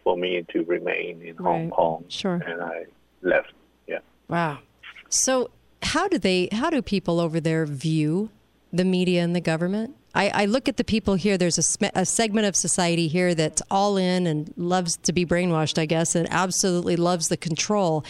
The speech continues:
Speaker 2: They don't think anyone can make a decision for themselves 'cause they, they actually encourage more and more government. What is that like in, in China? I mean, do people believe in, <laughs> in this kind of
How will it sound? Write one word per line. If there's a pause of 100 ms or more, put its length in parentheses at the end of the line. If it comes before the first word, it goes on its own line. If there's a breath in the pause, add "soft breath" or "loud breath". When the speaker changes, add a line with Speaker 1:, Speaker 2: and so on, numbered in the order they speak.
(200 loud breath)
Speaker 2:
They
don't
think
anyone
can
make
a
decision
for
themselves
'cause
they,
they
actually
encourage
more
and
more
government. (600 loud breath)
What
is
that
like
in, (120)
in
China?
I
mean, (160)
do
people
believe
in, (320)
<laughs>
in
this
kind
of